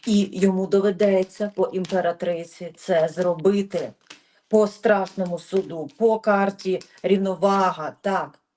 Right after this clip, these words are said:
йому доведеться це зробити. І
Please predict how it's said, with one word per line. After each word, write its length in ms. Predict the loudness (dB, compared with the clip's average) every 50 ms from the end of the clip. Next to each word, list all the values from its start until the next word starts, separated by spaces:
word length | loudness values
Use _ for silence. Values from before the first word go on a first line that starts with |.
| _ _ _ _ -6
йому 280 | -4 -2 -2 -2 -4
доведеться 640 | -4 -6 -6 -6 -6 -6 -6 -8 -8 -8 -12 -14 -14
це 200 | -14 -16 -16 -16
зробити. 680 | -14 -14 -14 -14 -14 -14 -14 -14 -14 -16 -16 -20 -20 _ _ _ _ _ _ _ _ _ _ -20 -20 _ _ _ _ _ _ _ _ _ -2
І 640 | 0 2 4 4 4 4 4 4 4 4 4 4